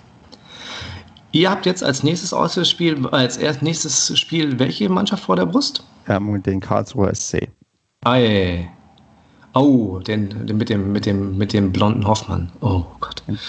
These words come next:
Speaker 2: Der hat ja
Speaker 1: Den
Speaker 2: mal bei
Speaker 1: da
Speaker 2: uns gespielt.
Speaker 1: Ja, ich weiß. Äh, ich hab, das ist auch so ein Spieler, den ich gerne, äh, in meiner Mannschaft sehen würde und nicht in mein, in mein, bei meinem Gegner. Der ist
Speaker 2: <laughs>
Speaker 1: immer wieder, äh, gefährlich, immer wieder an-,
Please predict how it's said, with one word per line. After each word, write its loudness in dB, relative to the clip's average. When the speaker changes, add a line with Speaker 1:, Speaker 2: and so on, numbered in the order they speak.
Speaker 2:
Der 4
hat 4
ja 4
Speaker 1:
Den 6
Speaker 2:
mal 4
bei 4
Speaker 1:
da 4
Speaker 2:
uns 0
gespielt. -2
Speaker 1:
Ja, 2
ich -6
weiß. -2
Äh, 2
ich -4
hab, -2
das 4
ist -2
auch 0
so 2
ein 6
Spieler, 4
den 4
ich 0
gerne, 2
äh, -2
in -2
meiner 2
Mannschaft -2
sehen 2
würde 0
und -2
nicht -2
in -2
mein, -2
in -2
mein, 2
bei 2
meinem 2
Gegner. -2
Der 0
ist -2
Speaker 2:
<laughs> -
Speaker 1:
immer 4
wieder, 2
äh, 0
gefährlich, -2
immer 2
wieder 0
an-, -4